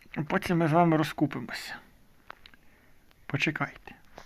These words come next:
Зараз ціну, опа. Hello! О, вас троє! Перший раз троє людей в моєму магазині. Що там вам? Сім п'ятдесят. До побачення, good day. О, вода з хлібом.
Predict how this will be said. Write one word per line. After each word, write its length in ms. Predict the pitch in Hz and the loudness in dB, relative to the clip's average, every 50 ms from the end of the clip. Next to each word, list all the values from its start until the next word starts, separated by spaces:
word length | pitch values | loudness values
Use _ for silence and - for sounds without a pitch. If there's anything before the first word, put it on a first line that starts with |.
| - - | -16 -8
Зараз 400 | - 139 135 143 143 139 131 127 - - - - - - | -6 -2 0 2 2 2 0 -4 -8 -12 -16 -20 -20 -20
ціну, 340 | - - 135 131 139 139 - - - - | -12 -8 -6 -6 -6 -6 -8 -10 -10 -8
опа. 340 | - 131 131 - - 208 208 - - - - - - - - - - - - - - - - - - - - - - | -8 -10 -10 -10 -10 -10 -10 -10 -12 -18 -20 -20 -20 -20 -20 -20 -20 -20 -20 -20 -20 -20 -20 -20 -20 -20 -20 -16 -14
Hello! 640 | - - - 240 269 254 233 226 240 269 285 277 - - - | -4 4 6 8 12 12 12 12 12 12 8 4 -4 0 6
О, 140 | 254 262 | 8 10
вас 260 | 226 240 233 202 - - | 10 10 10 8 6 0
троє! 380 | - - 381 392 339 196 147 | 4 8 10 10 12 10 10
Перший 360 | 151 - - 254 - - 311 | 8 6 4 4 6 6 8
раз 160 | 302 302 262 - | 8 10 8 8
троє 280 | - 285 294 302 302 | 8 8 8 10 10
людей 260 | 285 285 247 285 294 | 8 8 6 6 6
в 40 | 277 | 6
моєму 220 | 277 277 277 269 262 | 6 6 6 6 8
магазині. 720 | 254 247 220 196 214 202 175 147 135 135 131 127 123 - - - _ _ - - - - - - - - - - - - - - - - | 8 8 8 10 10 10 8 8 4 4 2 2 0 -4 -6 -12 _ _ -20 -20 -18 -20 -20 -20 -20 -20 -20 -20 -20 -20 -20 -20 -10 -4
Що 240 | - - 196 196 | 0 2 4 4
там 200 | 151 147 131 123 | 2 2 -2 -4
вам? 160 | 123 127 131 139 - - - - - - - - - - _ - - _ _ - _ _ - | -4 -6 -8 -10 -12 -14 -16 -16 -18 -18 -18 -18 -20 -20 _ -20 -20 _ _ -20 _ _ -18
Сім 320 | - - - 208 240 233 196 | -12 -2 4 6 6 8 8
п'ятдесят. 640 | 233 233 208 220 196 - 202 156 139 131 - - - - | 6 4 4 2 4 8 8 8 8 6 2 -4 2 4
До 100 | 185 208 | 4 4
побачення, 720 | - 214 196 185 214 220 208 214 214 214 208 208 185 151 | 6 4 6 8 8 8 8 6 4 4 6 8 8 8
good 380 | 135 135 165 202 185 151 139 139 | 8 8 6 6 6 6 6 8
day. 500 | 160 185 208 220 226 214 202 202 - - - - - - - - - - | 8 10 10 10 8 6 4 0 -4 -10 -14 -18 -18 -20 -20 -18 -6 -2
О, 100 | 156 139 | -2 -2
вода 380 | 123 127 147 143 160 190 208 | 2 2 2 4 6 6 6
з 80 | - - | 4 4
хлібом. 480 | - - 202 196 156 131 - - 127 | 2 6 8 8 8 8 4 0 -6